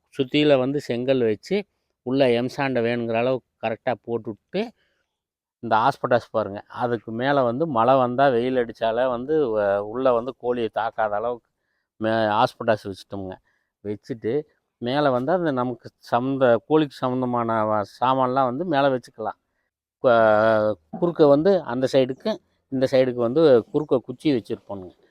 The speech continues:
வச்சிருந்தா ஏன் அந்த குச்சி வச்சுருக்கு அப்படின்னா, அஹ், கோழி கு-, குஞ்சு உள்ள வந்து தரையில நிக்காது, மேலே ஏறி குச்சியில் நின்னுக்குமுங்க. அப்போ வந்து அதிக மண்ணுல வந்து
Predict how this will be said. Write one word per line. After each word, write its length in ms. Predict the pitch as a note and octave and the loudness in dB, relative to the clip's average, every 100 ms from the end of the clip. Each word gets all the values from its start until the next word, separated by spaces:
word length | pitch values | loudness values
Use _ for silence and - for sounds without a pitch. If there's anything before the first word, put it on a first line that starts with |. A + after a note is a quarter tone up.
| _ _ _ | _ _ _
வச்சிருந்தா 420 | C3+ B2+ C3+ B2+ B2+ | -12 -4 -2 0 0
ஏன் 200 | A#2 C#3 | 2 4
அந்த 140 | D#3+ C3 | 4 0
குச்சி 200 | A#2+ A#2 | -4 -6
வச்சுருக்கு 360 | B2+ A2 A2+ G#2+ | -8 -8 -8 -6
அப்படின்னா, 380 | G2 G2 G2 C3 F3 _ _ _ _ _ _ _ - | -6 -10 -12 -14 -16 _ _ _ _ _ _ _ -10
அஹ், 240 | A#2 G#2 G2 | -6 -4 -6
கோழி 220 | - E3+ | 4 6
கு-, 160 | D#3+ C#3 B2+ B2 A2 | 8 6 10 8 8
குஞ்சு 280 | D3 D#3 D#3 | 0 0 2
உள்ள 160 | C3+ C#3 C#3 B2+ A#2 | 2 6 8 8 8
வந்து 200 | A2+ C#3 D3 | 4 0 0
தரையில 360 | A2+ B2+ D3 A#2+ | 2 4 4 0
நிக்காது, 460 | G#2+ - G#2+ F2 - _ _ _ _ - | -4 0 0 0 -10 _ _ _ _ -10
மேலே 220 | A2+ C3+ B2 | -2 0 2
ஏறி 220 | B2+ D3 C#3 A2 G#2 G2+ - | 2 2 2 2 0 -2 -6
குச்சியில் 400 | C3+ - D3 A#2+ | -12 -2 -2 0
நின்னுக்குமுங்க. 540 | A2 A2 G2+ F#2+ F2 F2 _ _ _ _ _ _ | -2 -4 -6 -10 -10 -14 _ _ _ _ _ _
அப்போ 180 | A2+ A#2 | -4 0
வந்து 200 | A2+ C#3+ | 2 4
அதிக 300 | B2 B2 D#3+ | 4 4 2
மண்ணுல 380 | C#3+ A#2+ C3 C3+ B2 | 2 0 0 2 2
வந்து 260 | A2+ C3 | 0 -2